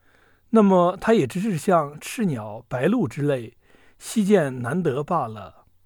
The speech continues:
长颈鹿现在产于非洲，这一类动物的化石在我国曾有发现，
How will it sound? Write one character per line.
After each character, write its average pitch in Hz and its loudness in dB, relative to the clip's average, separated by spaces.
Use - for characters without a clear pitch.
长 180 0
颈 220 4
鹿 196 2
现 165 -4
在 139 -2
产 160 -6
于 123 -6
非 170 -4
洲， 175 2
这 262 4
一 233 6
类 185 8
动 214 4
物 175 2
的 139 0
化 165 0
石 117 -12
在 185 2
我 139 0
国 113 -8
曾 208 0
有 139 -2
发 156 -2
现， 156 -6